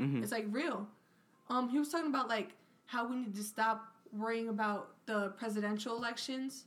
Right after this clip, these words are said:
Speaker 1: Mm-hmm.
Speaker 2: but really, f-, 'cause the president, what do you got? You got the ex-, executive, legislative, and judicial.
Speaker 1: Mm-hmm. The three branches.
Speaker 2: Right. And he's like, "You really need to worry about," I think it was the legislative, 'cause that's the
Speaker 1: Mm-hmm.
Speaker 2: Congress, and they're the
Speaker 1: Yes.
Speaker 2: ones that make the laws.
Speaker 1: Yeah.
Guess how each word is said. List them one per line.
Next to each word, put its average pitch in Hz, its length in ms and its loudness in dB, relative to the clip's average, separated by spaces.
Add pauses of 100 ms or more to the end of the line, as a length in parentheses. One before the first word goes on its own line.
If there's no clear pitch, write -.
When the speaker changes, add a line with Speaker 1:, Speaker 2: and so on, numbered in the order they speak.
(200)
Speaker 1:
Mm-hmm. 214 220 0 (100)
Speaker 2:
but 226 240 0
really, 233 280 0
f-, - 220 -14
'cause 226 180 0
the 220 60 0
president, 320 540 0
what 240 120 -4
do 254 40 2
you 240 80 0
got? 202 160 0
You 226 80 -4
got 226 160 -2
the 190 120 -4
ex-, 214 260 -6 (760)
executive, 233 1120 -2 (240)
legislative, 254 800 -2 (220)
and 214 200 2
judicial. 208 540 -4 (380)
Speaker 1:
Mm-hmm. 113 200 2 (200)
The 101 80 2
three 104 180 4
branches. 98 500 0 (140)
Speaker 2:
Right. 208 380 -2 (500)
And 226 100 -4
he's 226 140 -4
like, 220 140 -4
"You 220 120 -4
really 254 520 0
need 226 200 -6
to 214 100 -8
worry 214 220 0
about," 208 240 0
I 208 60 -2
think 240 180 -6
it 240 40 -6
was 202 120 -8
the 196 100 -4
legislative, 277 680 -2
'cause 226 160 -2
that's 214 240 0
the 190 60 -2
Speaker 1:
Mm-hmm. - 120 -8
Speaker 2:
Congress, 254 560 -2
and 220 100 2
they're 233 220 4
the 254 80 2
Speaker 1:
Yes. 240 80 0
Speaker 2:
ones 226 200 -2
that 202 140 0
make 240 220 0
the 220 80 -8
laws. 202 460 -8
Speaker 1:
Yeah. 110 260 4